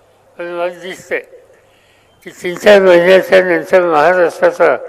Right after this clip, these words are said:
परिवर्तनाचा विचार हा पृथ्वीमध्ये आल्याच्या नंतर नक्की या ठिकाणी बदल होईल आणि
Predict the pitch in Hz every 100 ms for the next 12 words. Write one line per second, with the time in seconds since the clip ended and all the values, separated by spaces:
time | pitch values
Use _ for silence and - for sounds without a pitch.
0 | - - - _ _ _ - 180 202 214
1 | 202 - 190 190 - 202 185 165 - 190
2 | 135 - - - _ _ _ 175 175 -
3 | 175 196 220 196 190 190 175 175 185 175
4 | 175 160 160 160 - 247 240 - - -
5 | _ _ _ 170 196 190 269 262 226 -
6 | 196 185 185 185 160 156 147 160 139 117
7 | 123 _ _ _ _ _ _ _ - 196